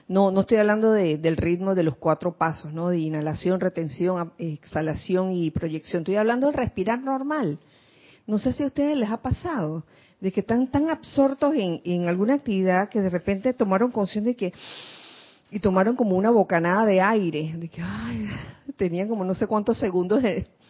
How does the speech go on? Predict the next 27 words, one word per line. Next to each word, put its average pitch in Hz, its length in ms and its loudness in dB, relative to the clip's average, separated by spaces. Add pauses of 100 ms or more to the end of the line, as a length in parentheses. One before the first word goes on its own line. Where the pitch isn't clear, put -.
(140)
de 233 200 2
no 170 360 -2 (1040)
respirar 190 640 4 (580)
y 185 140 -4
después 170 280 -2
exhalar. 165 680 -4 (160)
Bueno, 147 320 -8 (300)
entonces 214 520 -6
este, - 460 -2
este 226 160 2
capítulo 214 640 0
me 190 140 2
ayudó 175 400 2
a 185 100 0
eso, 185 340 -6 (1080)
el 160 240 -2
día 160 200 2
de 185 120 4
hoy, 156 280 2
a 151 300 -6 (300)
tener 156 320 -2
más 185 160 -4
conciencia 202 1000 -2
de, 170 240 -4 (1400)
de 175 100 2
la 165 120 4
respiración. 151 920 -2